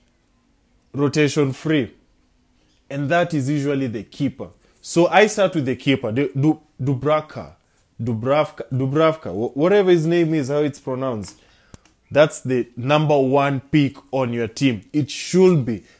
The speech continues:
because, uh, with the goalkeepers, I realized something.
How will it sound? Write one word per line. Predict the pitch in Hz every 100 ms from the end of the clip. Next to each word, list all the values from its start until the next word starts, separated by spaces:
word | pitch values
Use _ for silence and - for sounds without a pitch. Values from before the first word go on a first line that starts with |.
| -
because, | 127 - 180 180 160 143 - _ _ _ _ _ -
uh, | 147 143 139 131 -
with | 151 151
the | 160
goalkeepers, | 180 180 175 233 233 151 131
I | 147
realized | 160 143 127
something. | 139 131 127 101